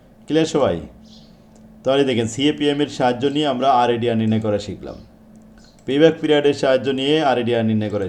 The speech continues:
শিখলাম। এরপরে coefficient of variation দিয়েও আরএডিআর নির্ণয় করা যায়। আগামী ক্লাসে আমরা তিন নম্বর বেসিসটা দেখব। ওমা তৌফিক ইল্লা বিল্লাহ। আসসালামু আলাইকুম। ভিডিওটা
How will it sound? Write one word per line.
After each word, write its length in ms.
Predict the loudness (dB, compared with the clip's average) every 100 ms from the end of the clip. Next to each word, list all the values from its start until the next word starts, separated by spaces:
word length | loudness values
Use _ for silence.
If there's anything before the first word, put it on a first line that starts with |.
| -8
শিখলাম। 260 | -16 -16 -18 -20 -20 -20 -20 -20 -20 -20 -18 -2 2
এরপরে 360 | 2 4 4 4 0 -8 0
coefficient 760 | 2 2 0 -6 -2 -2 -2 -8 -16 -6 -4
of 60 | -4 -4
variation 520 | 2 4 4 0 -4 -4 -4
দিয়েও 260 | -2 0 -2 -6 -14 -8 -4
আরএডিআর 360 | -2 0 -2 -2
নির্ণয় 220 | -6 -8 -10
করা 140 | -12 -12 -10
যায়। 240 | -10 -12 -20 -20 -8
আগামী 220 | -2 0 -2
ক্লাসে 220 | -4 -4 -4
আমরা 180 | -4 -4 -6 -14 -20 -20 -20 -20 -20 -20 -20 -20 -4
তিন 120 | 0 2
নম্বর 180 | 0 0
বেসিসটা 340 | -2 -4 -10 -10
দেখব। 180 | -12 -14 -20 -20 -20 -20 -20 -20 -20 -14 -10
ওমা 140 | -8 -8
তৌফিক 240 | -8 -8 -8
ইল্লা 140 | -6 -6
বিল্লাহ। 200 | -8 -10 -14
আসসালামু 400 | -14 -10 -10 -10 -12
আলাইকুম। 260 | -16 -20 -20 -20 -20 -20 -20 -20 -20 -20 -20 -20 -20 -20 -8
ভিডিওটা 280 | -4 -2 -4